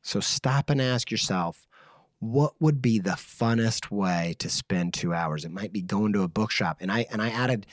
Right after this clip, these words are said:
play to her date because I, I, I recommend figuring out an active, not just a passive, not just going to a movie, but just what's something you can actually participate in that would be a blast.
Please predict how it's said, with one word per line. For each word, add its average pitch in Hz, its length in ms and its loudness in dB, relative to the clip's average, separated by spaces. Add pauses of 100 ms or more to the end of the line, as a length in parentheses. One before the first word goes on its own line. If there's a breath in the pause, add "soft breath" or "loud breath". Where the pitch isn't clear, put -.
(300 loud breath)
play 113 520 2
to 98 180 0
her 92 160 -2
date 98 420 -2
because 95 500 -4 (540 loud breath)
I, - 180 -6
I, 95 180 -6 (120)
I 104 80 -4
recommend 120 720 2
figuring 117 320 2
out 110 180 -2
an - 200 -6
active, 117 420 -2
not 117 160 -2
just - 140 -6
a 101 40 -2
passive, 107 400 -2
not 131 160 2
just 143 140 -2
going 123 200 4
to 110 100 4
a 98 60 0
movie, 101 500 -2 (760 loud breath)
but - 160 -4
just 131 240 0 (160)
what's 131 240 0
something 135 380 2
you 127 80 4
can 131 220 -2
actually 120 500 2
participate 113 840 0
in 71 280 -8 (180)
that 107 180 -2
would 107 240 0
be 107 180 4
a 107 60 4
blast. 95 760 -4